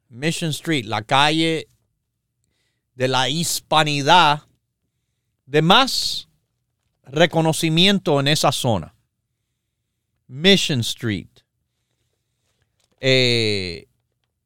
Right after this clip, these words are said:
y el distrito de Mission Street, donde tanto de nuestros queridos radiopacientes viven. Bueno,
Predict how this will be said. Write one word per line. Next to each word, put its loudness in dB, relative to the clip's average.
y 2
el 0
distrito -2
de 2
Mission -2
Street, -6
donde -4
tanto -2
de -4
nuestros -6
queridos -4
radiopacientes -6
viven. -6
Bueno, -8